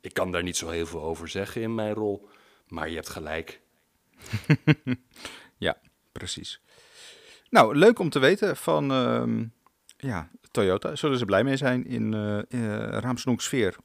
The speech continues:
Speaker 2: onder de doom van, eh, van Sjoerd? Sjoerd zijn doom?
Speaker 1: Zeker. Hey, Michael.
Speaker 2: Even, even zijn doom.
Speaker 1: Michael, Michael.
Speaker 2: Ja, Paul.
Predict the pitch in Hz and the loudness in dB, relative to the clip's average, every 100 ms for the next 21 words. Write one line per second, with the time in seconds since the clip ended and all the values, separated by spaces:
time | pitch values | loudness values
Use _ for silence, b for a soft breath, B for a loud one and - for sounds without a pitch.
0 | _ - 120 107 104 101 107 104 92 - | _ -8 -2 0 0 4 6 6 2 -2
1 | 95 92 90 87 85 85 - _ _ _ | -2 -2 -2 -4 -4 -8 -16 _ _ _
2 | _ - 127 - 214 - - 165 - 113 | _ -6 -4 -2 -4 -4 0 0 0 0
3 | 135 269 _ _ _ _ _ _ - - | 0 0 _ _ _ _ _ _ -12 -8
4 | 98 - _ _ - - - - 135 147 | -8 -10 _ _ -12 -12 -12 0 4 4
5 | - - 131 147 - 151 123 110 - _ | 4 0 4 6 6 6 6 4 -4 _
6 | _ _ _ _ _ _ _ _ _ - | _ _ _ _ _ _ _ _ _ -18
7 | - - _ _ - - - - 95 87 | -18 -20 _ _ -20 -20 -20 -12 -4 -4
8 | 87 - - | -4 -10 -12